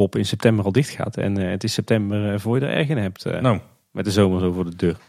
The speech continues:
Speaker 2: Laatste negen Pleinenstein is er al sneller dan dat je had verwacht.
Speaker 1: <laughs> Ja, inderdaad.
Speaker 2: Ik, ik dacht, ik zit in een draaiboek te kijken. Ik dacht dat we onze luisteraars hier niet meer mee gingen vermoeien.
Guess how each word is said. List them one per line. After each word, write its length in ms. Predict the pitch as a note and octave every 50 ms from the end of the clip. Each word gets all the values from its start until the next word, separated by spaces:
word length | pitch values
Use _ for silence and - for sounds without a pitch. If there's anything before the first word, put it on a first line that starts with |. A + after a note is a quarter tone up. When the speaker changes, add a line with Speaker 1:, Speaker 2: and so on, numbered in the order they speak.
| _ _ -
Speaker 2:
Laatste 320 | - F#2+ E2+ - - -
negen 160 | F#2 F2+ F2+
Pleinenstein 500 | F2+ - G#2+ G#2 G2 F#2 - - F#2 F2+
is 80 | F2+ F2
er 80 | F#2+ F#2
al 120 | F#2 F2+
sneller 320 | - - B2+ A#2 G#2+ G#2+
dan 100 | G#2 G#2+
dat 140 | A2 A2 G#2
je 60 | -
had 80 | A2+ -
verwacht. 340 | - C3 C3+ C3 - - - -
Speaker 1:
<laughs> 60 | - -
Ja, 120 | C3 A2+
inderdaad. 520 | G#2+ G2 F#2 F2+ F2+ G#2 G#2 F#2 - - _ _ _ - _ _ _ _ _ _ _ _ _ _ _ _ _ _ _ _ _ _
Speaker 2:
Ik, 200 | - - C#3+ B2+
ik 160 | - C3 G#2+ F#2+
dacht, 200 | F#2 D#2 - - _ _
ik 120 | - - -
zit 140 | - F#2 F2+
in 60 | E2+
een 80 | F2
draaiboek 260 | F#2 G#2+ C3 A#2+ G2+ G2+
te 60 | -
kijken. 200 | - E2+ E2 G2+
Ik 100 | A2+ A2+
dacht 120 | G2+ F2 -
dat 100 | G2+ F2
we 60 | F2+
onze 140 | F#2 F2+ F#2
luisteraars 440 | F#2+ G2+ F#2+ F2+ - G#2+ G2 F2+
hier 80 | - A#2+
niet 120 | B2+ B2
meer 80 | B2 B2
mee 120 | B2+ B2+ A2+
gingen 200 | A#2+ B2 A#2+ A2+
vermoeien. 320 | G#2+ A#2+ C3 B2+ G#2+ F2